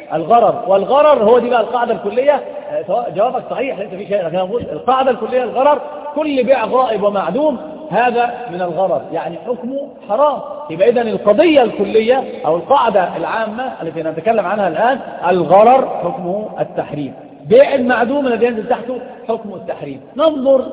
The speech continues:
في تعريف العلماء، قالوا: "هي قضية أكثرية، أغلبية". هل يستثنى منها استثناءات؟ نعم، يستثنى منها استثناءات. السلم، السلم هذا بيع معدوم. تعرفون السلم؟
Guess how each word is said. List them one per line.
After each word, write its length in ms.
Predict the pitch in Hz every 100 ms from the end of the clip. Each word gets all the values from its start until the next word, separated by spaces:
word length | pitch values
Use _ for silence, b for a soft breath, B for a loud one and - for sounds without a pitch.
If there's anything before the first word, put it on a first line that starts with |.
| 269
في 100 | 240
تعريف 360 | 226 170 208 -
العلماء، 420 | 156 175 220 220 202
قالوا: 320 | 208 190 170
"هي 120 | 226
قضية 560 | 202 180 220 220 190 196
أكثرية، 760 | - - 185 220 180 139 - - - - 240
أغلبية". 720 | 277 247 226 233 202 139 190
هل 80 | 269
يستثنى 420 | 226 - 123 220
منها 200 | 226 233
استثناءات؟ 460 | 214 185 196 240 240 - - - -
نعم، 280 | 208 226 156 143
يستثنى 460 | 165 202 202 175 165
منها 140 | 175
استثناءات. 460 | 160 143 - 143 131 -
السلم، 440 | 180 - 285 262 180 - - - - - - - -
السلم 500 | - 277 302 269 226
هذا 400 | 240 254 277 240 - - - -
بيع 220 | 247 247
معدوم. 480 | 214 180 190 185 127
تعرفون 380 | 175 165 170 240
السلم؟ 440 | 220 - 233 262